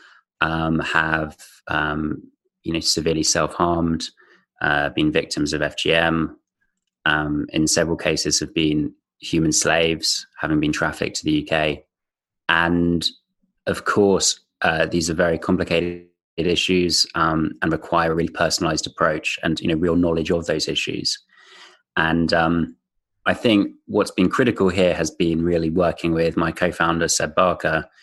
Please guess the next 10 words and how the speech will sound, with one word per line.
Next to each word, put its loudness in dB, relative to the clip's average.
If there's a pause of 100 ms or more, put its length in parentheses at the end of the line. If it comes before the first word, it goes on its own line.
(280)
whose 0 (460)
background 2
is -4 (340)
totally 0
different -2
to -4
mine. 0 (640)
So 0
Seb's 2
background, 0